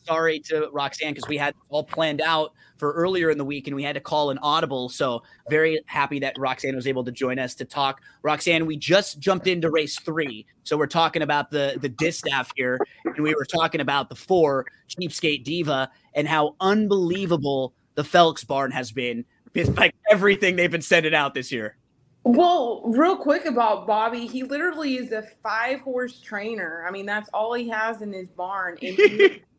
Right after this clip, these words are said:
Speaker 2: so meticulous with his horses. Like, it's,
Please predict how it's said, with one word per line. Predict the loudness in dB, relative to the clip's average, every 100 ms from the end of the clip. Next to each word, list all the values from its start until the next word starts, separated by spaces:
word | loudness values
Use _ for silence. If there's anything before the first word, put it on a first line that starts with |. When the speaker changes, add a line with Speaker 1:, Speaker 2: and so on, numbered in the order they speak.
| 0
Speaker 2:
so | 2 2
meticulous | 2 0 -2 -6 -6 -4 -4 -4 -8
with | -14
his | -14 -8
horses. | -4 -2 -4 -8 -8 -8 -10
Like, | -12 -12 -12 -12
it's, | -12 -14 _